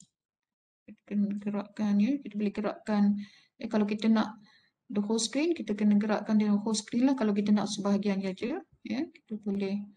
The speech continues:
ya, gerakkan kat sini saja. Kata contohnya, kalau kita nak, uh, record only this part, ya, kat sini. Okey, boleh je. Okey, dan kalau kita lihat kat sini juga, kita ada,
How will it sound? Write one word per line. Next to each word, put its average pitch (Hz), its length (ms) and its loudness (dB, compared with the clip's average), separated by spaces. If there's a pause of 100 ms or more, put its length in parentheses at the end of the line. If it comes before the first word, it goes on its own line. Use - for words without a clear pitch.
(760)
ya, 254 160 -4 (480)
gerakkan 208 560 0
kat 202 160 0
sini 202 240 2
saja. 202 300 0
Kata 254 340 -2
contohnya, 226 480 2
kalau 233 160 -2
kita 214 240 0
nak, 202 160 0 (720)
uh, 190 560 -10
record 208 320 -2 (1040)
only 214 240 4
this 202 240 0
part, 311 240 2 (320)
ya, 226 160 0 (240)
kat - 160 -18
sini. 208 320 0 (480)
Okey, 269 320 -8
boleh 190 240 -2
je. 277 160 -2 (480)
Okey, 269 240 2
dan 233 160 4
kalau 233 160 4
kita 240 160 2
lihat 240 400 2
kat - 80 -2
sini 226 240 2
juga, 226 400 4
kita 220 400 2
ada, 226 400 2